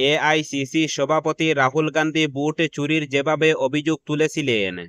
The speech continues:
ঠিক সেই মতো হাইলাকান্দি সমষ্টির অন্তর্গত কিছু পোলিং স্টেশনেও বিসঙ্গতি চোখে পড়েছে। প্রাথমিকভাবে ভোটার তালিকায় অপরিচিত ভোটার থাকার সম্ভাবনা রয়েছে, যা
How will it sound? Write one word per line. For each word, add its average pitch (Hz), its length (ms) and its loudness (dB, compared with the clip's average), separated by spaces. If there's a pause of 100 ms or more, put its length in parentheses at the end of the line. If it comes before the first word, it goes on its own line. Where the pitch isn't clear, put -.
(220)
ঠিক 139 280 2 (160)
সেই 147 300 2
মতো 156 300 0
হাইলাকান্দি 147 760 2
সমষ্টির 139 560 -2
অন্তর্গত 139 600 -2 (720)
কিছু 139 260 0 (120)
পোলিং 143 360 2
স্টেশনেও 156 680 0
বিসঙ্গতি 156 640 0 (100)
চোখে 151 260 0
পড়েছে। 147 440 0 (800)
প্রাথমিকভাবে 151 840 2
ভোটার 147 380 0
তালিকায় 156 540 0
অপরিচিত 147 560 -2 (180)
ভোটার 135 320 0
থাকার 151 340 2
সম্ভাবনা 151 600 0
রয়েছে, 147 420 0 (600)
যা 131 260 2